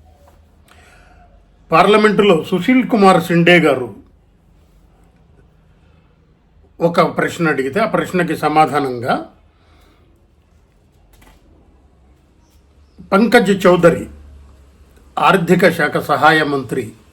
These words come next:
reply in writing ఇస్తూ, సుశీల్ కుమార్ షిండే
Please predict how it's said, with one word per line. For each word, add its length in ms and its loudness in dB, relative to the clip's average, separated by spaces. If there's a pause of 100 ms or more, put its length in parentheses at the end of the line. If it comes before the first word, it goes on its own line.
(160)
reply 360 -4 (140)
in 180 0
writing 460 0
ఇస్తూ, 340 -10 (1700)
సుశీల్ 340 2
కుమార్ 280 4
షిండే 220 4